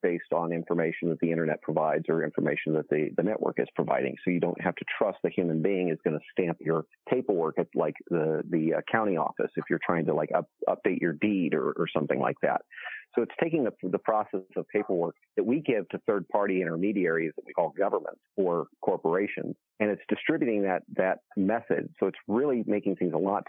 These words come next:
smarter, faster, easier, and cleaner. But it's doing it by giving power back to the people. And, and governments and corporations will always, always fight that or find a way to, you know, um, uh, corner the market of it. So,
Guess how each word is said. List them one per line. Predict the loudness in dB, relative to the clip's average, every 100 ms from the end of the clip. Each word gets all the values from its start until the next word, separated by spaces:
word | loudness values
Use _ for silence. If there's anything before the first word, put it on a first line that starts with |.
| -4
smarter, | 0 2 4 2 0
faster, | 0 0 0 -2 -2 -2
easier, | -2 0 0 0
and |
cleaner. | 0 0 0 -2 -8 -18 -20 _
But | 0
it's | 0 0
doing | 0 2
it | 0
by | 2
giving | 2 0
power | 2 2 2
back | 2 0
to | -4
the |
people. | 0 -2 -2 -6 -10 _
And, | -2 0 0
and | 0 0 -2 -10 -2
governments | 0 2 0 -2
and | -4 0
corporations | -2 0 0 0 -6 -2
will | -2 0 0
always, | 2 2 0 -2 -2
always | 0 0 -2
fight | -2 0 0
that | 0
or | 0
find | 0 0 2
a |
way | 2 2
to, | 2 -2 -6 _ -4
you | -2
know, | -2 -6 -8
um, | -6 -8 -12 -18 _
uh, | -4 -4 -4 -2
corner | 0 2 2
the |
market | 2 2 2 0 0
of | 0 0
it. | 0 -4 -20 -20 -2
So, | 0 0